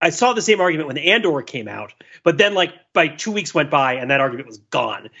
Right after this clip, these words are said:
and, and Disney Plus was bragging about how popular Andor was. So it's like, it's hard to say. I think the show was not incredibly popular, and I think that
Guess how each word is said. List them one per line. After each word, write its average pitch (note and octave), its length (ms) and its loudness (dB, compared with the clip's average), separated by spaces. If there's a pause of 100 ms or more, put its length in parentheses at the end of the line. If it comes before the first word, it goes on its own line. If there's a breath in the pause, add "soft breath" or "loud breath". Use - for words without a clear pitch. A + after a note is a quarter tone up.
(140 loud breath)
and, B2+ 260 -2
and C3 160 -2
Disney C#3+ 240 0
Plus C#3 240 0
was B2 120 -4
bragging B2+ 340 0
about A#2 140 -4
how B2 100 -2
popular A#2 340 -4
Andor A#2 280 -2
was. - 180 -8
So G#3+ 100 6
it's G#3 120 0
like, A#3+ 240 2 (400 loud breath)
it's F#3+ 140 0
hard B3+ 200 2
to F#3 60 -2
say. B2+ 340 2
I E3 60 2
think F#4+ 320 -2
the G4 80 2
show F4+ 240 0
was C#4+ 180 -2
not A#3 240 4
incredibly G#3 400 0
popular, F#3 500 0
and D#3+ 200 0
I D3 140 2
think G#3+ 400 0
that E3+ 260 -2